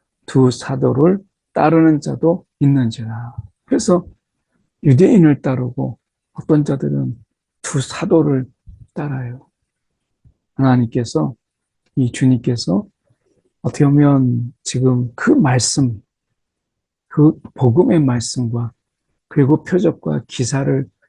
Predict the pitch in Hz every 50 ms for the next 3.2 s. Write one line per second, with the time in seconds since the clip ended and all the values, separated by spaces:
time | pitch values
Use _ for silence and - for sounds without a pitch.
0 | _ _ - - 156 151 151 139 127 139 131 123 - - 131 127 120 127 127 110
1 | - - 135 123 120 131 127 123 123 113 117 147 139 120 110 _ _ _ _ _
2 | _ _ _ _ _ _ _ _ _ _ _ _ - - - 135 120 113 - 139
3 | 143 160 190